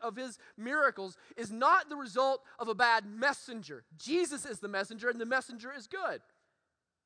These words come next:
The problem is not the result of a bad message. The message is the kingdom of God. It is the hope for man. It is the opportunity for a person to be right with God. Rather, the problem is with the person,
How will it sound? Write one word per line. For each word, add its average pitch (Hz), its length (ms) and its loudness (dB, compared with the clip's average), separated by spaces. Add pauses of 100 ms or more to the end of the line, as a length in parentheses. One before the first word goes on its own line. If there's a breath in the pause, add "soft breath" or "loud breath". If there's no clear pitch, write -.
(300 soft breath)
The 240 80 -6
problem 330 420 4
is 233 120 -8
not 320 220 6
the 330 80 -4
result 294 360 2
of 277 80 -2
a 285 60 0
bad 285 260 6
message. 254 480 2
The 233 80 -8
message 254 400 2
is 220 100 -10
the 254 80 -14
kingdom 311 360 -4
of 254 100 -6
God. 320 260 4
It 247 60 -2
is 262 140 -10
the 269 120 2
hope 294 260 0
for 311 120 -12
man. 285 360 0 (220 loud breath)
It 254 80 -2
is 285 140 2
the 247 160 2 (180 loud breath)
opportunity 320 600 0
for 277 120 -2
a 277 80 4
person 311 360 -2
to 233 60 -6
be 277 120 -6
right 320 340 4
with 302 180 -8
God. 311 360 -2 (2000)
Rather, 165 280 -4
the 147 80 -16
problem 127 600 -12
is 123 140 -20
with 131 180 -18
the 117 100 -20
person, - 400 -20